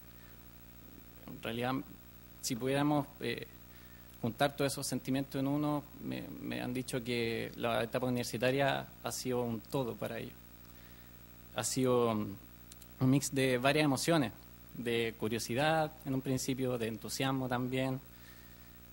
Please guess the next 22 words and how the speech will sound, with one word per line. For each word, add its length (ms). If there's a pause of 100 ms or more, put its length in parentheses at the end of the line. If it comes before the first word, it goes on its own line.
de 120
diversión, 640 (420)
en 120
algunos, 460 (220)
en 80
el 60
caso 160
de 60
algunos 220
amigos, 280
mucha 320
diversión, 500 (2250)
de 160
frustración 560
también, 500 (540)
pero 160
de 80
frustración 560
y 40
también 280
de 60
esfuerzo, 500